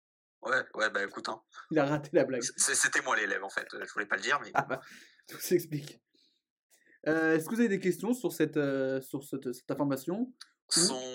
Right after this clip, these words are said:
Speaker 1: son procès, il, il est en ce moment, c'est ça, t'as dit ?
Speaker 2: Il a commencé là au mois de septembre, mais du coup, je, comme j'ai dit, la première date, il est pas venu, il a prétexté avoir le covid, et vraiment, ils se sont renseignés, et en fait, et en fait, il avait pas du tout, donc du coup, ils l'ont rappelé une deuxième fois, et là, je pense qu'il va prendre très, très cher.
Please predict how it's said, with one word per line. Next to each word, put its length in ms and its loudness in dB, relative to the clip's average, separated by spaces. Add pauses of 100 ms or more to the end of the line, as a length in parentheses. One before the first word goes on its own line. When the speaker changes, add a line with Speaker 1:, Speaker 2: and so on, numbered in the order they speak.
(520)
Speaker 1:
son 140 -2
procès, 480 2
il, 480 -6
il 60 -8
est 40 2
en 100 0
ce 120 -10
moment, 160 -6
c'est 140 -4
ça, 180 -4
t'as 80 -4
dit ? 200 -8
Speaker 2:
Il 120 6
a 60 8
commencé 340 2
là 60 6
au 40 4
mois 120 4
de 60 -8
septembre, 380 4
mais 100 4
du 140 -4
coup, 160 -6
je, 60 -8
comme 160 0
j'ai 120 4
dit, 100 0
la 100 4
première 320 -2
date, 200 2
il 60 -2
est 60 2
pas 140 2
venu, 240 -2
il 80 0
a 60 2
prétexté 480 -2
avoir 180 4
le 100 2
covid, 380 2 (380)
et 60 -8
vraiment, 460 -4 (260)
ils 60 -12
se 80 -10
sont 120 2
renseignés, 320 0
et 100 4
en 60 0
fait, 140 -2
et 120 -2
en 40 -4
fait, 160 2
il 60 0
avait 180 2
pas 120 2
du 100 0
tout, 140 -6
donc 100 0
du 80 -8
coup, 140 -4
ils 80 -2
l'ont 100 -2
rappelé 320 4
une 60 4
deuxième 200 2
fois, 220 4
et 40 0
là, 80 2
je 60 -4
pense 140 -8
qu'il 100 -2
va 80 2
prendre 220 -2
très, 180 -2
très 120 -8
cher. 160 -10